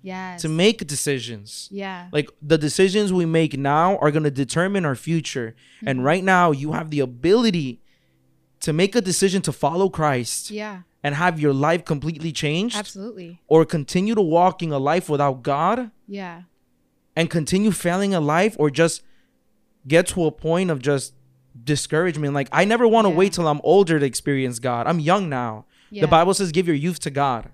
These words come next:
Speaker 1: Yeah.
Speaker 2: You know, why not give it to God now that I'm healthy, I'm
Speaker 1: Yeah.
Speaker 2: young, I got strength to be able to tell people about God? And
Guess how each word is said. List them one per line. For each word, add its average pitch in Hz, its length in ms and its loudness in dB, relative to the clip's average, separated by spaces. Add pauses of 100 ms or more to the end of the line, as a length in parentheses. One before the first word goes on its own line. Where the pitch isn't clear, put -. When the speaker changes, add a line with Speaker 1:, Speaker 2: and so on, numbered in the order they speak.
(200)
Speaker 1:
Yeah. 214 380 -6 (260)
Speaker 2:
You 143 100 -6
know, 151 100 -2
why 151 180 2
not 220 220 0
give 190 160 2
it 208 80 -2
to 170 100 -6
God 156 340 0
now 151 220 0
that 160 140 -2
I'm 135 140 -4
healthy, 165 400 0
I'm 131 100 -2
Speaker 1:
Yeah. 131 120 -4
Speaker 2:
young, 165 260 4
I 143 80 -2
got 151 180 0
strength 165 580 -4
to 151 140 2
be 135 180 -2
able 165 160 2
to 147 80 0
tell 160 240 0
people 156 380 -2
about 131 320 0
God? 127 260 0
And 120 120 -4